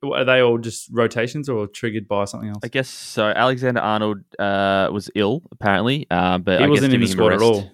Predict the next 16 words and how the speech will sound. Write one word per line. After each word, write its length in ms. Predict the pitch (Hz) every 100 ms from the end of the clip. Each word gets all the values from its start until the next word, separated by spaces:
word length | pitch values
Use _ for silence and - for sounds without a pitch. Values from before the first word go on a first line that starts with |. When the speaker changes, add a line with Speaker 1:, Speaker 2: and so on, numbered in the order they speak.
| -
Speaker 1:
Yeah. 260 | 107 110
Speaker 2:
Yeah, 260 | 107 120 110
yeah. 440 | 101 101 90 85
So 160 | - 135
giving 180 | 151 156
him 60 |
a 40 | 117
rest 360 | 107 101 - -
anyway 360 | 101 101 104
is 100 | 101
fine, 240 | - 98 98
I 40 |
guess. 200 | 98 95 -
And 120 | 107
I 40 |
s-, 180 | 101 -